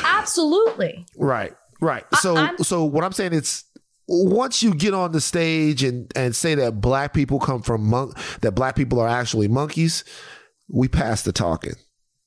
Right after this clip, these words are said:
Speaker 2: Now you gotta get yours. And so,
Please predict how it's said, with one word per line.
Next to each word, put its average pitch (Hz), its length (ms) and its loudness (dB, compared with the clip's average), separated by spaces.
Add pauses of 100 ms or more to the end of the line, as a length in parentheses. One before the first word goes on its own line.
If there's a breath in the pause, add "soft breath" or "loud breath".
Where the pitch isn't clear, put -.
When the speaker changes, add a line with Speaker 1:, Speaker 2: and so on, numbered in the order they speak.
(140)
Speaker 2:
Now 113 180 0
you 107 140 0
gotta 95 220 0
get - 260 -2
yours. - 560 -8 (960 loud breath)
And 135 140 -4
so, 160 440 -2